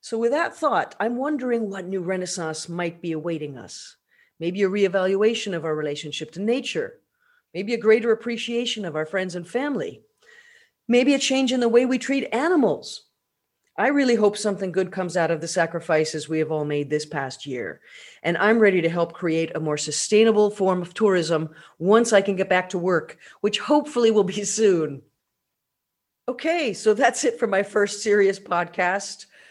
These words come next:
Uh, I'm sorry it had to be on a glum topic instead of a fun one, but, uh, in the future, I promise to recite fewer statistics.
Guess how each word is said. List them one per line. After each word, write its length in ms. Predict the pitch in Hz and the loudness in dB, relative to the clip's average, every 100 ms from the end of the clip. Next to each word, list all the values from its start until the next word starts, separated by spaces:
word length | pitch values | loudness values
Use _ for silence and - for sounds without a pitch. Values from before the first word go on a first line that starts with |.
| _ - | _ -10
Uh, 260 | 175 165 165 | -8 -8 -8
I'm 100 | 165 | -10
sorry 380 | 165 185 190 180 | -4 0 0 0
it 60 | |
had 220 | 185 180 180 | 0 -2 -2
to 40 | |
be 220 | 151 185 | -2 2
on 160 | 175 156 | 2 2
a 220 | 156 147 | -2 -4
glum 500 | 139 143 165 170 170 | -6 -2 0 0 -2
topic 420 | 170 156 156 160 | -2 -4 -2 -6
instead 340 | 165 156 - 160 | -8 -12 -8 -6
of 100 | 151 | -6
a 60 | |
fun 320 | 151 175 160 170 | -6 -4 -4 -4
one, 280 | 175 196 190 | -8 -8 -8
but, 320 | 170 165 - | -6 -6 -6
uh, 160 | 160 156 | -4 -2
in 100 | 160 | -4
the 60 | 165 | -6
future, 400 | 220 208 - 165 | -6 -6 -4 -4
I 60 | |
promise 380 | 160 175 160 - | -4 -6 -6 -10
to 120 | - | -10
recite 440 | 156 151 160 143 - | -8 -6 -6 -8 -6
fewer 200 | 170 156 | -6 -6
statistics. 760 | - 170 226 226 240 240 - | -10 -6 -4 -4 -6 -6 -8